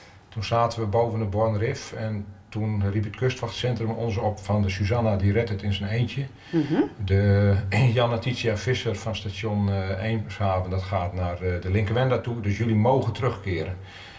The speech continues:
Speaker 1: En op
Speaker 2: Ja.
Speaker 1: dat moment hebben we besloten: "Nee, we zetten door, want we zijn nu toch al onderweg."
Speaker 2: Ja.
Speaker 1: En je weet nooit wat de situatie daar ter plaatse is. Nou, we kwamen toen als eerste aan en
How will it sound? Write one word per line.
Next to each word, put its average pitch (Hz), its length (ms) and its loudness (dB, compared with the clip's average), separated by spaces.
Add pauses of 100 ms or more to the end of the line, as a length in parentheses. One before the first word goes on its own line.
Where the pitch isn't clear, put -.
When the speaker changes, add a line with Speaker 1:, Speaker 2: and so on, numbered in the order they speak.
(160)
Speaker 1:
En 104 60 -6
op 98 60 2
Speaker 2:
Ja. 92 60 0
Speaker 1:
dat 107 160 2
moment 113 300 2
hebben 107 180 0
we 104 60 -2
besloten: 110 460 -2
"Nee, 104 160 2
we 101 60 -2
zetten 104 300 -6
door, 104 300 -2
want 101 160 0
we 92 60 -6
zijn 104 220 0
nu 101 80 2
toch 123 200 0
al 113 60 -8
onderweg." 104 520 -2 (200)
Speaker 2:
Ja. 185 240 0
Speaker 1:
En 113 120 0
je 110 100 2
weet - 220 2
nooit 117 380 0
wat - 120 -4
de - 60 -10
situatie 107 540 -4
daar 95 100 -4
ter 95 120 -8
plaatse 92 460 -4
is. - 200 -16 (680)
Nou, 95 140 0
we 95 60 2
kwamen 113 280 4
toen 107 260 0
als 104 160 -2
eerste 123 340 -2
aan 123 300 0
en 107 260 -2